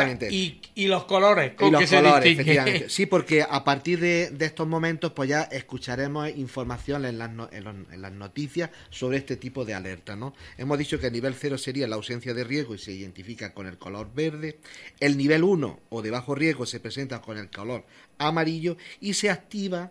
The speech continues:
Speaker 1: cuando se prevea, se prevea que la temperatura prevista sería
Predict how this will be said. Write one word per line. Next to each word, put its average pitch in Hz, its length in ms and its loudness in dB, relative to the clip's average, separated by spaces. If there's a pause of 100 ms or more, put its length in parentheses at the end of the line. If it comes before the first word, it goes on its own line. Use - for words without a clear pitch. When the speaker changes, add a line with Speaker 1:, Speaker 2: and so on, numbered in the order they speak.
(160)
Speaker 1:
cuando 147 320 -2
se 156 240 2
prevea, 156 640 0 (340)
se 131 160 -8
prevea 135 380 -4 (340)
que - 500 0
la 127 200 -2
temperatura 127 800 -2 (160)
prevista 143 420 -4
sería 135 440 -4